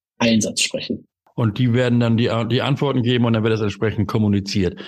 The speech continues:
Speaker 2: Okay,
Speaker 1: Genau.
Speaker 2: Pascal, äh, kannst du noch mal eine ganz kurze Zusammenfassung zu diesem Fragenfreitag geben? Also, was weiß ich, wann, wie und, äh, wer und welche,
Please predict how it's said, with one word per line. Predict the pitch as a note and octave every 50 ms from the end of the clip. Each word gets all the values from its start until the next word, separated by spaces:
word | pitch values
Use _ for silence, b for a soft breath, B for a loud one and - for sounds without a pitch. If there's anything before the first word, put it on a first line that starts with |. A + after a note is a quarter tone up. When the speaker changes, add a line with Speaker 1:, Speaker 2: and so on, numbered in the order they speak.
| B B B B B B B B B B B
Speaker 2:
Okay, | - D#3 - A#3
Speaker 1:
Genau. | - F#3+
Speaker 2:
Pascal, | F#3+ C#3 - - C#3 A#2 F#2+ F2 B B B B B _
äh, | - E3+ E3+ E3 D#3+
kannst | D#3+ F3 G3+ G#3 -
du | G3
noch | G3+ F3
mal | F3+ F3 F3+ F3
eine | - E3 D3 B2
ganz | - - F3 F#3+ G#3+ G#3 - -
kurze | - G#3 G3+ G3 G3+ G3 F#3+
Zusammenfassung | - - E3+ D3 A#2+ B2+ C3+ F#3 G3+ G3 G3 G3 F#3+ F#3 - - E3 -
zu | - - - F3+ E3+ G3 F3+
diesem | G3 G3 F#3+ G3+ G3+ F3 F3 G3 F#3+ F3
Fragenfreitag | - - - D#3 D3+ D3+ E3 E3+ F3 C#3+ - - D#3 D#3 D#3 D3+ D3 C3 - -
geben? | - D3 D#3 E3 F3+ G3+ A3 G#3
Also, | E3 D3+ C#3+ D3 C#3 B2+
was | C3 B2 C3 C#3+ - C3
weiß | C3+ B2+ B2 -
ich, | - D#3 D#3+ D3 - D#3 C3+ A#2
wann, | - C#3+ D3 D#3 D#3+ D3+ B2+ A#2
wie | C3+ D3+ D#3+ D#3+ E3 D#3
und, | - C3 C#3 C3+ C3+ C3 B2+
äh, | B2 A#2 A2 A2+
wer | A2+ A#2 C#3 D3 D3+ D3+ D#3 D#3 D3
und | C3 B2 A2
welche, | C3 C#3 C3 C#3 A#2+